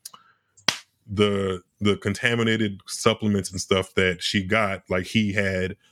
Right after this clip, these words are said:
a hand in it, whether it was intentional or not. Like, there was, he was in the mix of it all, you know? So it's just a very sticky situation.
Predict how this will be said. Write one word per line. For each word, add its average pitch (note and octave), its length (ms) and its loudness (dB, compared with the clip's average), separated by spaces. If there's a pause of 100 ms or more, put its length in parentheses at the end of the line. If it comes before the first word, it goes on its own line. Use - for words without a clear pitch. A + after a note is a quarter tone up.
(120)
a G2 80 0
hand A2 360 0
in F#2+ 80 0
it, F#2 100 -2
whether G2+ 240 2
it G2 160 0
was F#2+ 140 0
intentional A#2 500 0
or F#2+ 140 -2
not. F#2+ 400 -2 (220)
Like, F2+ 240 0 (200)
there G#2 220 4
was, F#2+ 400 -4
he A#2 180 2
was G2+ 340 -2 (720)
in A#2 180 2
the G2+ 80 2
mix F#2 280 -6
of D#2 140 -4
it D2 60 -10
all, D2+ 180 -6
you G2+ 40 0
know? A#2 140 0
So B2 160 2
it's B2 100 0
just E3 140 0
a B2+ 40 4
very G#2 280 0
sticky G2+ 280 -2
situation. F#2 720 -2